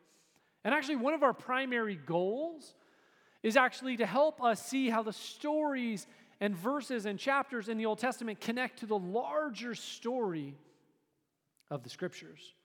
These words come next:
Now, a little orientation might be helpful. So,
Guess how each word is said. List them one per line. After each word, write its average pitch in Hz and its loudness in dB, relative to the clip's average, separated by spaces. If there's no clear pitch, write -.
Now, 220 6
a - 4
little 285 -4
orientation 185 -4
might 147 -6
be 143 -10
helpful. 127 -12
So, 208 2